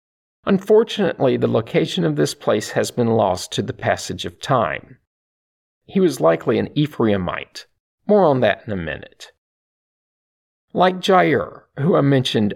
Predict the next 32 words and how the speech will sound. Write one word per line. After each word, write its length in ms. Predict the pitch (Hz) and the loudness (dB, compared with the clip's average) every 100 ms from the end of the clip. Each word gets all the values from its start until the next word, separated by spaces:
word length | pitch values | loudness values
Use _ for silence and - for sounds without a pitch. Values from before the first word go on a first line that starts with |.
| - | 0
earlier 360 | 170 156 120 | 2 4 4
in 100 | 107 | 2
this 240 | 101 95 117 | 0 -2 -4
episode, 640 | - 95 - 82 - - - _ | -4 -6 -6 -8 -8 -16 -20 _
we 140 | 190 226 | 2 4
know 200 | 226 170 | 6 4
a 20 | |
little 340 | 135 170 185 | 4 2 2
something 500 | 156 - - 113 120 | 0 -2 -4 -2 0
about 380 | 110 110 107 - | 0 2 0 -2
him. 180 | 101 - - _ _ _ _ _ _ | -10 -12 -16 _ _ _ _ _ _
He 240 | - 202 214 | 0 4 4
had 200 | 170 - | 2 -2
forty 440 | - 190 208 202 | 0 2 2 -2
sons 640 | - - 135 127 117 117 - | -4 -2 0 2 0 -4 -2
and 240 | 117 113 | -4 0
thirty 280 | 180 185 131 | 0 2 0
grandsons 1080 | 113 139 147 127 117 - 82 - - - - - | 0 2 2 0 -2 -4 -4 -6 -14 -14 -14 -4
who 80 | - | 0
rode 460 | 131 120 101 92 - - | 2 2 2 -4 -10 -12
seventy 640 | - - 190 180 127 95 | -6 0 0 0 -2 -2
donkeys. 840 | 98 139 143 - - - - - _ - _ _ _ _ _ _ - | 0 0 0 -6 -14 -12 -12 -12 _ -20 _ _ _ _ _ _ 0
I'm 180 | 185 | 0
still 480 | 180 - - 226 202 | 0 -4 2 4 4
at 120 | 160 | 4
a 60 | 139 | 2
loss 360 | 135 117 110 - | 2 2 0 -2
to 120 | 120 | -4
explain 520 | - - - 107 92 | -4 -6 -2 -2 0
what 180 | 82 - | -4 -4
that 360 | 110 127 135 - | -4 -2 -2 -4
meant. 520 | 110 82 - _ - | -8 -8 -10 _ -20